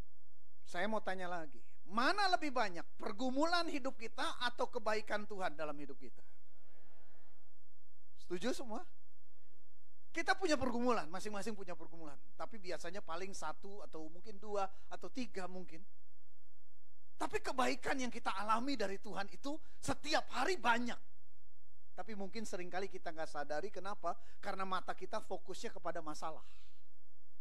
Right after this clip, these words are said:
Sehingga kita lupa lihat kebaikan-kebaikan Tuhan dalam hidup kita. Saudaraku, waktu terjadi gempa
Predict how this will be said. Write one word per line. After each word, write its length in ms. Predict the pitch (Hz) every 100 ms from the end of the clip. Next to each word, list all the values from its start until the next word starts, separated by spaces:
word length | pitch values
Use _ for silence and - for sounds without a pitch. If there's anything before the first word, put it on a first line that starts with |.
| - - - - -
Sehingga 320 | - 185 208
kita 260 | 220 233 233
lupa 400 | 240 330 - 294 - - - -
lihat 240 | 233 240 - - - -
kebaikan-kebaikan 960 | 233 190 214 226 202 208 190 185 180
Tuhan 240 | 214 170 156
dalam 160 | 147 143
hidup 180 | 139 -
kita. 240 | - - - - - - - - -
Saudaraku, 480 | - 196 220 240 339
waktu 240 | 277 277
terjadi 400 | 247 240 233 233
gempa 640 | 240 226 214 - 202 165